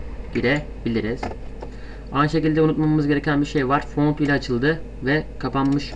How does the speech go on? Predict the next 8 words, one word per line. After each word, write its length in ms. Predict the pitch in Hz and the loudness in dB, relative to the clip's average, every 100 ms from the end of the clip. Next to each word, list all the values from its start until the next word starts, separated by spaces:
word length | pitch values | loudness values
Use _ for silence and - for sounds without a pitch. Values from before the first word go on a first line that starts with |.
| - | -4
olan 260 | 120 123 127 120 | 0 2 2 0
kodu 140 | 107 | -2
yok. 260 | 107 147 - - - | 0 -2 -4 -10 -6
Hemen 320 | 120 117 131 143 - - - - - - - - - - - - - | 0 2 2 -2 -8 -10 -10 -10 -12 -12 -12 -10 -10 -10 -10 -10 -8
kapanış 480 | - - 123 127 - | -6 -2 0 -2 -4
etiketini 480 | 117 - 104 101 110 | -8 -6 -6 -2 0
de 160 | 139 147 - - - - | 0 -2 -8 -12 -12 -8
koyuyoruz. 540 | - 123 101 98 117 | 0 2 2 0 -4